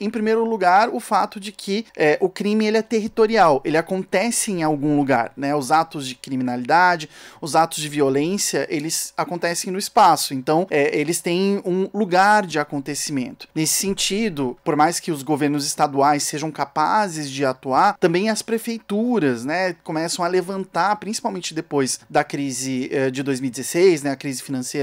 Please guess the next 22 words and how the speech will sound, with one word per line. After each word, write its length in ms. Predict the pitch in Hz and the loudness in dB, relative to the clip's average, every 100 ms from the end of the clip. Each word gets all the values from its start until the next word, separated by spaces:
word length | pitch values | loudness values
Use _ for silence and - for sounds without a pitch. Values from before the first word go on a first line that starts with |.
| 131 | -4
advinda 400 | - 127 139 135 | -4 -6 -2 -2
da 100 | 131 | -2
crise 240 | 127 139 123 | -4 -8 -6
das 200 | 131 - | -8 -6
commodities, 800 | 135 147 196 175 151 143 131 - | -4 2 2 0 -10 -10 -10 -10
os 160 | 139 | -6
governos 340 | 156 160 165 170 | -2 -2 -4 -2
municipais 680 | 170 226 240 240 156 165 - | 0 0 -2 -4 -2 -2 -4
começam 320 | 170 156 175 | -10 -8 -6
a 20 | |
levantar 360 | 165 175 156 139 | -6 -6 -4 -4
também 300 | 170 143 139 | -2 -2 -2
a 60 | 156 | -4
sua 200 | - 170 | -2 0
incapacidade 920 | 233 247 220 196 - 165 170 214 202 | 0 -2 -6 -6 -4 -2 -2 -2 -6
de 100 | 165 | -8
responder 400 | 160 - 151 139 | -8 -6 -4 -2
à 60 | 147 | -2
questão 360 | 151 - 147 | -4 -8 -8
de 80 | 143 | -8
segurança 640 | - 165 151 139 131 165 156 | -10 -6 -2 -2 -2 -6 -2
pública 560 | 185 165 143 - - | 0 2 -2 -4 -10